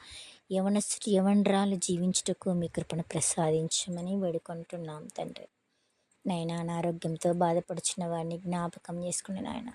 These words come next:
మీ చిత్తమైతే నాయన, ఈ నూతన మాసంలో నాయన, మొదటి తేదీన నాయన వారందరూ సంపూర్ణ స్వస్థత పొందుకొని నిన్ను గణపరిచినట్లుగా మీ కృపను ప్రసాదించమని వేడుకుంటున్నాం తండ్రి. నాయన,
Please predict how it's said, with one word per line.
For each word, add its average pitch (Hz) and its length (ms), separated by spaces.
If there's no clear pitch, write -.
మీ 196 80
చిత్తమైతే 196 720
నాయన, 180 340
ఈ 180 140
నూతన 196 320
మాసంలో 196 800
నాయన, 185 320
మొదటి 185 260
తేదీన 190 400
నాయన 175 340
వారందరూ 190 680
సంపూర్ణ 180 540
స్వస్థత - 500
పొందుకొని 185 580
నిన్ను 208 260
గణపరిచినట్లుగా 202 1000
మీ 180 140
కృపను 170 420
ప్రసాదించమని 175 1080
వేడుకుంటున్నాం 175 760
తండ్రి. 165 280
నాయన, 175 300